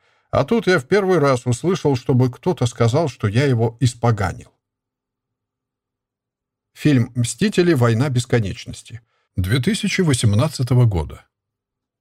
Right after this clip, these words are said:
От Старка до сих пор нет новостей?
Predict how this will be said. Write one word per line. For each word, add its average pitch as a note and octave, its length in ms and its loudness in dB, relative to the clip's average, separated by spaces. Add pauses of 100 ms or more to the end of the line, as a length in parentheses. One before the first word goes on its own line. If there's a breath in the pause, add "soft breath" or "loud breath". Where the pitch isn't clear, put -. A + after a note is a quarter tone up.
(1080)
От A2+ 180 0
Старка A#2+ 480 -2
до F#2+ 120 -2
сих A#2+ 200 -4
пор A#2+ 200 0
нет C#3+ 220 0
новостей? - 560 -4